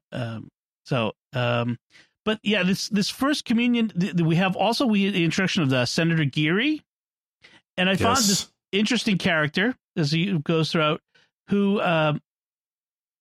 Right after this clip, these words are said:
Speaker 1: he's, he, he has this moment in the beginning where he kinda like, "You're, you're a thug. I don't want anything to do with you. Don't, you, you know, don't call me,"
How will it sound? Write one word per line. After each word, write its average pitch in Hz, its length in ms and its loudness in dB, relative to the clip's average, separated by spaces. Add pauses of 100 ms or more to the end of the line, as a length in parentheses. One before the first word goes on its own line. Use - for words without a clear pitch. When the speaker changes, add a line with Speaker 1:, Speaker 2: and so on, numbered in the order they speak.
(600)
Speaker 1:
he's, 190 360 0 (280)
he, 208 360 0
he 165 480 -2
has 262 280 2
this 233 160 0
moment 214 300 2
in 185 60 2
the 175 60 2
beginning 165 280 2
where 151 100 2
he 170 80 2
kinda 247 260 0
like, 175 400 0 (300)
"You're, 190 320 0
you're 165 240 0
a 143 60 0
thug. 180 680 0
I 147 100 -2
don't 143 100 0
want 139 140 0
anything 139 200 2
to 131 80 0
do 151 160 0
with 165 180 0
you. 151 420 0 (280)
Don't, 143 220 -2
you, 151 100 0
you 143 180 0
know, 123 80 0
don't 160 280 -2
call 151 300 0
me," 143 540 0